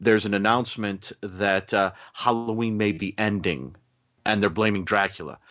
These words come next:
Well, Dracula, who's played by Judd Hirsch, is doing no such thing. So he, with the help of his, uh, his sidekick, uh, Igor, his servant Igor, played by Henry Gibson,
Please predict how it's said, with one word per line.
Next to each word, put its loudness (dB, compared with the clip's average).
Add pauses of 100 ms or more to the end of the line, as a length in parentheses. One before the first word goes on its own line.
(100)
Well, -4
Dracula, 0
who's -10
played -2
by -2
Judd -2
Hirsch, 2 (400)
is 0
doing 0
no 2
such -2
thing. -4 (380)
So 4
he, -2
with -6
the -2
help 2
of -2
his, 0
uh, 2
his -2
sidekick, 0
uh, 2
Igor, 0
his -4
servant 0
Igor, 2
played -2
by 4
Henry 0
Gibson, 0